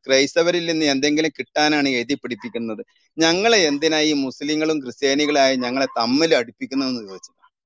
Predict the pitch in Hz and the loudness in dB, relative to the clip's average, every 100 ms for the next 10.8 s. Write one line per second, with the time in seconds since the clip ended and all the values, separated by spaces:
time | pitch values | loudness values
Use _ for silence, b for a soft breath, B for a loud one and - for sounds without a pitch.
0 | _ _ _ _ _ _ - 151 180 214 | _ _ _ _ _ _ -4 0 4 4
1 | 190 165 175 - 147 147 - 165 185 185 | 4 2 2 2 2 2 2 0 2 0
2 | 143 151 135 127 135 123 110 104 107 - | -2 -2 -2 -4 -4 -4 -8 -8 -8 -10
3 | _ _ _ _ - 151 175 180 151 135 | _ _ _ _ -2 2 4 4 4 2
4 | - 214 196 135 131 131 151 139 135 135 | 0 0 2 0 0 -2 -2 -4 -2 -4
5 | 120 120 139 147 147 151 147 127 120 127 | -4 -2 0 0 0 2 2 -2 -2 -4
6 | 117 113 117 123 117 113 117 120 147 151 | -4 -6 -4 -6 -2 -2 -2 -4 0 2
7 | 151 135 117 120 135 120 117 113 113 127 | 2 0 -2 -4 -2 -2 -4 -6 0 0
8 | 139 - 151 151 147 143 - 135 123 120 | 0 0 -2 -2 -8 -14 -16 -12 -8 0
9 | 139 143 143 127 120 113 113 135 127 - | 4 4 2 0 0 -2 -6 -2 -2 2
10 | 180 180 147 156 147 127 113 | 4 4 2 -2 0 -2 -4